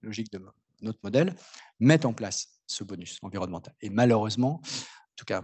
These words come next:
au moment où je parle, euh, résultat des courses dans quinze jours, mais au moment où je parle, euh, on n'a pas gagné la bataille. Je dis « on » parce que j'ai mobilisé une trentaine de grands patrons européens pour faire ça, euh, pour remettre le push, euh, de, de, de lobby et d'affaires publiques. Euh, pour l'instant, on n'a pas gagné.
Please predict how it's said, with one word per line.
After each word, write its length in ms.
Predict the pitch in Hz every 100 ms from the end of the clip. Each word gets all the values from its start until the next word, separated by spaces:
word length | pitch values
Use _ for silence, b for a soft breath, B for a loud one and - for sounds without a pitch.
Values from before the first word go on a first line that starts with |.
| 101
au 120 | -
moment 260 | 113 131 143
où 60 |
je 100 | 117
parle, 420 | 110 123 147 117 95
euh, 180 | 113 104
résultat 380 | 98 104 104 110
des 80 | 107
courses 220 | 120 110
dans 100 | 101
quinze 200 | 113 117
jours, 200 | 139 147
mais 120 | 110
au 60 | 104
moment 220 | 107 117
où 60 | 107
je 80 |
parle, 340 | - 135 147 113
euh, 340 | 107 98 92 95 92
on 80 |
n'a 120 | 95 101
pas 160 | 135
gagné 260 | 123 113 117
la 100 | 107
bataille. 300 | 101 120 147
Je 100 | 110
dis « 140 | 98 117
on » 120 | 143
parce 120 | 123
que 80 | -
j'ai 120 | 107
mobilisé 480 | 104 101 101 104 113
une 100 | 110
trentaine 380 | - 110 117 120
de 80 | 104
grands 180 | 101 101
patrons 300 | 107 - 104
européens 360 | 98 - 110
pour 160 | 104 -
faire 140 | 92
ça, 260 | - 139 147 B B B B _
euh, 120 | 104 95
pour 180 | - 98
remettre 320 | 101 113 107
le 100 | 98
push, 440 | - 131 120 -
euh, 280 | 98 90 92
de, 280 | 90 98 95
de, 180 | 90 92
de 160 | 98
lobby 360 | 101 123 131 196 B B B -
et 100 | 113
d'affaires 300 | 110 - 110
publiques. 440 | 113 117 175 - B B _ -
Euh, 340 | 107 101 98
pour 140 | 95 113
l'instant, 200 | - 147
on 40 |
n'a 100 | 123
pas 100 | 120
gagné. 220 | 101 -